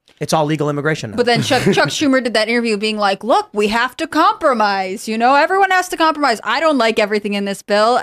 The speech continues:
Speaker 2: It was, it was definitely intended to be something to make Republicans look like they're the problem. I mean, this is the same White House that said, "No, no, there's nothing wrong at the border. It's great." And then eventually said, "Well, if there's a problem, it's the Republicans'
Speaker 1: Yep.
Speaker 2: fault." I mean,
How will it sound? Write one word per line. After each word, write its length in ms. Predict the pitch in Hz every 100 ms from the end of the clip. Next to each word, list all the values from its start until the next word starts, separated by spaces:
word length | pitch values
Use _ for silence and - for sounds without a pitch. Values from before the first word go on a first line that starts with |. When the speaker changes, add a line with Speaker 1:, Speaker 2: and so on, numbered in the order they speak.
| -
Speaker 2:
It 160 | 226
was, 300 | 262 233 - _ - 240 208 - _ _ _ _ - -
it 160 | 254 277
was 260 | 302 262 - _ -
definitely 560 | 269 277 302 294 277 247
intended 520 | 240 220 233 226 208
to 100 | 220
be 180 | 208 202
something 320 | 214 190 196
to 140 | -
make 200 | 196 185
Republicans 480 | 180 185 180 180 175
look 100 | 180
like 140 | 175 175
they're 180 | 180
the 80 | 175
problem. 480 | - 185 185 226 -
I 80 | 247
mean, 120 | 269
this 140 | 302
is 120 | 320 -
the 100 | 277
same 240 | 269 240
White 220 | 214 226
House 160 | 226 220
that 120 | 214
said, 140 | 214
"No, 160 | 220 240
no, 500 | 247 233 226 226 214 _ - -
there's 180 | 226 220
nothing 280 | 220 240
wrong 180 | 220 214
at 80 | 208
the 60 | 202
border. 300 | 208 302 -
It's 260 | 226 220 -
great." 560 | 196 214 208 185 - -
And 120 | 214
then 80 | 208
eventually 380 | 202 202 220 202
said, 300 | 196 180 190
"Well, 180 | 196
if 80 | 202
there's 160 | 208 196
a 60 |
problem, 320 | - 320 240 196
it's 100 | -
the 100 | 190
Republicans' 460 | 220 254 233 180
Speaker 1:
Yep. 120 | 190 -
Speaker 2:
fault." 180 | - -
I 80 | 208
mean, 260 | 208 202